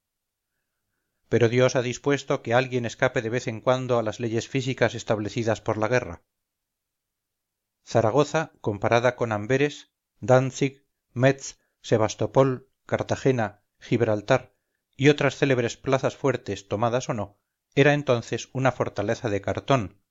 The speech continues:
Y sin embargo, Fin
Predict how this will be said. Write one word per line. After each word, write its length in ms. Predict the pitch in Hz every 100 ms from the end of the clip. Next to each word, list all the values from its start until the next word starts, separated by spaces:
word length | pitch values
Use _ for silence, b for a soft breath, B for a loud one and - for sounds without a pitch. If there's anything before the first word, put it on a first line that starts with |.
| _ _ _ _ _ _ -
Y 100 | 107
sin 200 | 120 135
embargo, 640 | 135 135 120 104 120 - _ _ _ _ _ _ _ _ _ _ _ _ _ _ _ _ _ _ _ _ _ _ _ _ _ _ _ _ _ _
Fin 520 | - 143 147 151